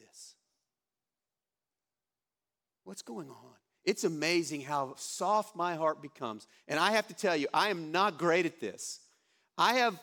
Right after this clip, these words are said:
I have a pretty narrow view about what people ought to look like. Just being honest. You get outside of that, and it gets weird for me. And I just have to,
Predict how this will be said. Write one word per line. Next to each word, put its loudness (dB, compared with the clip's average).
I -2
have 2
a 2
pretty -2
narrow 2
view 0
about -2
what -2
people -4
ought 2
to -2
look -6
like. -16
Just -18
being 0
honest. 0
You -8
get 0
outside 2
of 0
that, 0
and 0
it -2
gets -2
weird 0
for -10
me. -10
And -6
I 0
just -6
have -4
to, -4